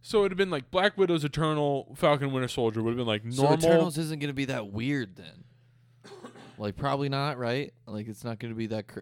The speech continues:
Speaker 2: like, it'll be cool, but it's just gonna be, like, a bunch, like,
Speaker 1: Well, now it's just
Speaker 2: introducing ten fucking characters. Like,
Speaker 1: now it's gonna be, so now it, so Loki happened and ended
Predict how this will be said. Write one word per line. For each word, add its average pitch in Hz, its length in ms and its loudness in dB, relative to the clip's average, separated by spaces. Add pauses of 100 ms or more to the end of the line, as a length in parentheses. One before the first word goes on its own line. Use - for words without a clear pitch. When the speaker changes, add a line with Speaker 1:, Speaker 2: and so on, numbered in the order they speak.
Speaker 2:
like, 98 320 -8 (580)
it'll 147 160 2
be 135 80 2
cool, 147 340 2
but 127 120 0
it's 117 120 -2
just 117 160 -8
gonna 117 120 -6
be, - 20 -2
like, 107 120 -2
a 98 40 -10
bunch, 104 240 -6 (180)
like, 95 180 -18 (360)
Speaker 1:
Well, 131 240 -2
now 127 320 -2
it's 220 120 0
just 165 100 -4
Speaker 2:
introducing 180 400 -4
ten 131 480 -8
fucking 113 340 -12
characters. 92 580 -16
Like, 110 160 -8
Speaker 1:
now 156 280 6
it's 214 120 0
gonna 214 200 -2
be, 185 380 -2 (500)
so 147 180 0
now 139 600 2 (100)
it, 147 220 -2 (600)
so 110 480 0 (720)
Loki 208 800 2 (760)
happened 113 720 -2 (600)
and 117 240 -6
ended 104 580 -4